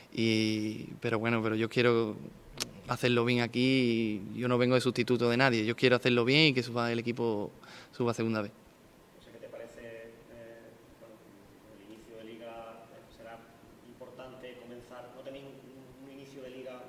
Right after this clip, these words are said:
Speaker 2: muy fuerte por los rivales, que bueno, la categoría bien se sabe que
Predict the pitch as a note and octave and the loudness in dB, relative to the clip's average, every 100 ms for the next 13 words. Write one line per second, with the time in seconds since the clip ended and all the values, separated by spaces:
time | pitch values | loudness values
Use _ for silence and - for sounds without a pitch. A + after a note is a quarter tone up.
0 | - - - - C3+ C3 C#3+ D3+ D3 C3 | -18 -20 -20 -20 -20 -18 -16 -14 -14 -16
1 | - A#2 A2+ G#2+ A#2+ B2 - - - A2 | -16 -16 -14 -14 -14 -14 -18 -20 -20 -16
2 | A2+ G#2 A2+ - G2+ G#2+ A2+ F#2+ - A2+ | -16 -16 -18 -18 -18 -16 -14 -16 -18 -20
3 | A2+ A2+ G#2+ G#2+ G#2+ | -20 -16 -14 -12 -14